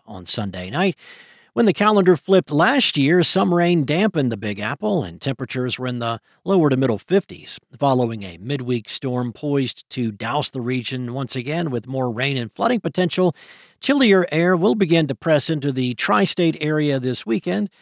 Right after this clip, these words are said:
according to AccuWeather meteorologist Dean DeVore. At this point, it looks dry and seasonably cold for the Times Square ball drop, with temperatures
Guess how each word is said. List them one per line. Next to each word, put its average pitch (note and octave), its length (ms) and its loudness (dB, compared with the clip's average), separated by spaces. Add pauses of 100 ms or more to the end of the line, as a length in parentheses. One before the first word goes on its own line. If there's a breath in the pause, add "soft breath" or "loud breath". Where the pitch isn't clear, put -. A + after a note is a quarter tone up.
(200 soft breath)
according A2 380 -4
to A2 180 -8
AccuWeather G2+ 580 -12
meteorologist G2 720 -10
Dean A2 240 -6
DeVore. C3 440 -2 (440 loud breath)
At D3+ 240 -2
this G#3+ 180 4
point, A#3 560 2
it E3 240 2
looks E3+ 300 0
dry G3 600 2
and F3 460 0
seasonably E3+ 800 2
cold F3 420 0
for A#2+ 160 -6
the F2+ 320 -12
Times B2 440 -6
Square A#2 440 -4
ball C3 380 0
drop, C#3+ 360 -4
with C3 200 -8
temperatures C3 600 -6